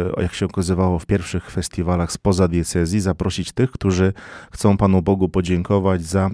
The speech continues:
tegoroczny sakrament bierzmowania, czyli ludzie młodzi, którzy w tym roku przyjęli sakrament bierzmowania, mieli taki czas swojego dziękczynienia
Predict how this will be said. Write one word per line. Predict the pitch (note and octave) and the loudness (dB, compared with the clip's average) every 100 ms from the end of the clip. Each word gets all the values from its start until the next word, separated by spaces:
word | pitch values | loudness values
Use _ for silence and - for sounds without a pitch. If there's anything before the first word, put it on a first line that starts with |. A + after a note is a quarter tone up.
| - | -4
tegoroczny | - F2 F#2 G2+ - F#2+ | -2 0 2 0 -2 -6
sakrament | F#2 - F#2 F#2 F#2 - - | -6 -2 -2 0 -2 -6 -4
bierzmowania, | F2+ F#2+ F#2+ F2+ F2+ E2 D#2+ | 0 2 2 2 2 0 -2
czyli | - E2 | -4 -4
ludzie | E2+ F2+ F2+ | -4 -2 -2
młodzi, | E2+ G2+ B2 | 0 0 -2
którzy | - G2 F#2 F2+ - - - - - | -4 -2 0 -2 -4 -20 -20 -16 -8
w | |
tym | - G2+ | 0 4
roku | F2 E2+ E2+ | 4 0 -4
przyjęli | - E2+ F2 | -4 -2 -2
sakrament | - E2+ - F2+ F2 | -4 -4 -2 0 0
bierzmowania, | E2 F2 F#2 E2+ A2 A#2 G#2 G2 - - - | 0 0 0 2 2 2 2 -2 -10 -18 -2
mieli | G2 F#2+ - - | 0 0 -2 -8
taki | - - E2+ | -10 -8 -6
czas | - F#2+ - | -2 -2 -4
swojego | - F#2 F2+ F2 | -8 -2 0 0
dziękczynienia | E2+ F#2+ G#2+ - - F2+ G2 F#2 | 2 2 2 -2 -4 0 2 2